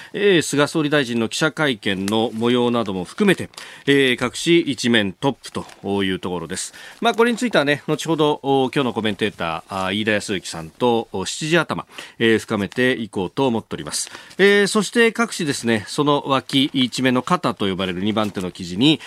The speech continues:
えー、載っているのが自民党の、お、総裁選、今日投開票というところ。まあ、これについては七時十分過ぎ、おはようニュースネットワークのゾーンでまた、えー、深めて、えー、いきたいと思っております。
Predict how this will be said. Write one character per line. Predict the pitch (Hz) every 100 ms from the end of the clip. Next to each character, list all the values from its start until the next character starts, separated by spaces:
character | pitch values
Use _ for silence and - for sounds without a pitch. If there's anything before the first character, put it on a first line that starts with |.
| - -
え | 156 160
ー、 | 151
載 | 143
っ |
て | -
い | 156
る | 131
の | 131
が | 160 139
自 | 113
民 | 113 107
党 | - 107 107
の、 | 143 147 113
お、 | 107
総 | 110 95
裁 | - 85
選、 | - 85 78
今 | 160
日 | 143
投 | 110 107
開 | 87 78
票 | 117 -
と | - - -
い | 90
う | 80
と | - -
こ | 71
ろ。 | 69
ま | - 139
あ、 |
こ | 160
れ | 180
に | 165
つ | 170
い |
て | 151
は | 185
七 | - 170
時 | 127
十 | 117
分 | - 151 139
過 | 143
ぎ、 | 117
お | 95
は | 107
よ | 101
う |
ニ | 101
ュ |
ー | 95
ス | 98
ネ |
ッ | 95
ト | -
ワ | 87
ー |
ク | 87
の | 80
ゾ | 82
ー | 78
ン |
で | 78 123
ま | 123
た、 | 104 - - - -
え | 123
ー、 |
深 | 113 123
め | 104
て、 | - 123 131
え | 113
ー、 |
い | 98
き | -
た | 98
い | 85
と | -
思 | 123
っ | 98
て | -
お |
り | 71
ま | 69
す。 | -